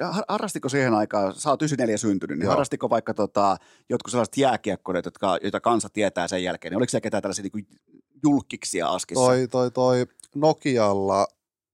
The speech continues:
Speaker 2: ö, parina vuotena pelasi kisoja toi Hintz.
Speaker 1: Ok-, Roope Hintz?
Speaker 2: Joo.
Speaker 1: Herran piaksut.
Speaker 2: Joo.
Speaker 1: Sillä nyt alkaa, niinku, ihan oikeasti luurankokaappi olemaan tyhjä, koska mä en tiedä, että Roope Hintz on koskaan pelannut siis, tota, frisbeegolfia.
Speaker 2: Joo.
Speaker 1: Oliko hyvä?
Speaker 2: Ö,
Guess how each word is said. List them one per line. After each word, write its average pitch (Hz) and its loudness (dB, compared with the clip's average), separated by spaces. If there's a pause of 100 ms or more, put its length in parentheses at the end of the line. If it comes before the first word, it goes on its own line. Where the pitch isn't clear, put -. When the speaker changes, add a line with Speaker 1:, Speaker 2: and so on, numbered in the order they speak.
Speaker 2:
ö, 95 -2 (380)
parina 113 2
vuotena 90 -2
pelasi 95 -4
kisoja 98 -2
toi 92 -4 (120)
Hintz. - -8 (380)
Speaker 1:
Ok-, - -16
Roope 240 4
Hintz? 156 2
Speaker 2:
Joo. 98 2 (200)
Speaker 1:
Herran 110 2
piaksut. 117 0
Speaker 2:
Joo. 95 2 (420)
Speaker 1:
Sillä - -2
nyt 202 -4
alkaa, 185 4
niinku, 170 4
ihan 160 4
oikeasti 160 2
luurankokaappi 135 4
olemaan 110 4
tyhjä, 120 4
koska 104 0 (100)
mä 226 2
en - 0
tiedä, 151 4
että 131 0
Roope 180 2
Hintz 143 2
on 135 -2
koskaan 143 2
pelannut 143 0
siis, 101 -6
tota, 95 0 (240)
frisbeegolfia. 117 -4
Speaker 2:
Joo. 64 0
Speaker 1:
Oliko 151 2
hyvä? 139 2 (560)
Speaker 2:
Ö, 147 2